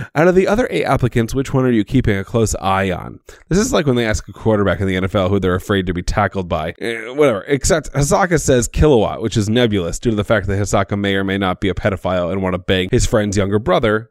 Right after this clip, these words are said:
I've said too much. And then there was the third question, which is, "Which of the remaining applicants would you least like to fight?" Which is, like, exactly like question two, but okay.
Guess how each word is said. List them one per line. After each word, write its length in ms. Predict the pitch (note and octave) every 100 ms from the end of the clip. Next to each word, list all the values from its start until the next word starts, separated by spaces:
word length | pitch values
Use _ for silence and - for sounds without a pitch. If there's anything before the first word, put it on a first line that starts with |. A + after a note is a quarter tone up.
| _
I've 140 | - A#2
said 140 | F#2
too 120 | D#2+
much. 320 | E2 C#2 - - _
And 140 | B2 D#3
then 260 | F#3+ B2
there 120 | A2+
was 120 | G#2 G2+
the 60 |
third 320 | G2 G#3 G3+
question, 400 | - - - - - _ _
which 180 | - A2
is, 320 | C3+ F#2 G#2 - - -
"Which 160 | G#2+
of 60 | -
the 80 | G#2+
remaining 320 | G#2 G#2 G2+
applicants 500 | B2+ F3+ C3+ G#2+ G2
would 100 | F#2+
you 140 | A2
least 380 | A2+ G#2+ A2 -
like 180 | E2+ F#2+
to 80 | F3
fight?" 480 | - E4 - - - -
Which 220 | C#3+ C#3+
is, 160 | C#3 A2+
like, 240 | A2 G2+ -
exactly 680 | A2+ G2+ G2+ F#2 A2+ G#2 G2+
like 220 | A2+ G2+
question 360 | A2 G2+ -
two, 240 | A2 G3 E3+
but 160 | A2+
okay. 400 | - C#3 C4 G3+